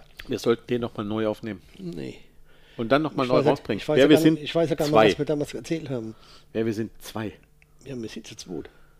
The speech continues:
Speaker 2: Muss man dann, ach, Matthias. So,
Speaker 1: So.
Speaker 2: was hast denn du für ein Buch heute?
Speaker 1: Oh ja, ich hab Buch. Ich hab ein Buch. Ich hab endlich mal wieder, endlich mal wieder, ich musste hier auf meinen Spickzettel gucken, welches ich zuerst nehmen wollte,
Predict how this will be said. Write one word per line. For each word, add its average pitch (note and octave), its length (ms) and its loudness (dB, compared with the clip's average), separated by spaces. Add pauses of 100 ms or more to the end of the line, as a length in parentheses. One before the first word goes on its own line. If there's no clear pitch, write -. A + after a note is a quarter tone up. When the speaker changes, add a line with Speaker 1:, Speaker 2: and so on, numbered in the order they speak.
(560)
Speaker 2:
Muss C#3+ 160 -8
man D3 100 -4
dann, C3 180 -4 (840)
ach, - 260 -16
Matthias. - 340 -14 (800)
So, D#3 380 4 (180)
Speaker 1:
So. C3 180 10 (200)
Speaker 2:
was - 160 -6
hast F#3+ 160 -2
denn F3+ 60 2
du F#3 80 4
für F3+ 80 0
ein D#3 60 -2
Buch G#3+ 220 -4
heute? A#2 240 0 (480)
Speaker 1:
Oh A3+ 300 12
ja, F3 240 12
ich B2 120 6
hab - 200 4
Buch. - 280 6
Ich D#3+ 280 4
hab F3 160 6
ein D3+ 140 6
Buch. C#3 280 6
Ich F3 240 8
hab F3 220 10 (120)
endlich A#3+ 540 12
mal B2 160 6
wieder, A#2 320 6
endlich D#3+ 400 8
mal F#2+ 140 -4
wieder, D3 220 4 (100)
ich - 180 0
musste C3 240 -4
hier G#2+ 160 -2
auf - 120 -8
meinen G#2 180 -4
Spickzettel - 420 -4
gucken, B2 240 -4
welches G#2+ 280 -2
ich - 120 -12
zuerst F#2 240 -4
nehmen F#2 160 -6
wollte, G2+ 220 -2